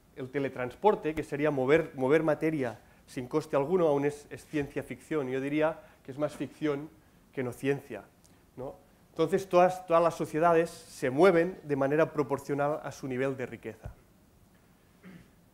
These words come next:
Los costes, los costes del sistema de transporte son múltiples. Tenemos los costes energéticos, que hoy hablaremos muchos. Tenemos el tiempo de viaje, que es el coste quizá más importante.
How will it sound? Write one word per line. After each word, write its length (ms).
Los 200
costes, 480
los 160
costes 260
del 100
sistema 320
de 40
transporte 440
son 220
múltiples. 480
Tenemos 280
los 160
costes 300
energéticos, 600
que 180
hoy 140
hablaremos 460
muchos. 340
Tenemos 260
el 160
tiempo 300
de 40
viaje, 380
que 80
es 100
el 120
coste 260
quizá 220
más 160
importante. 640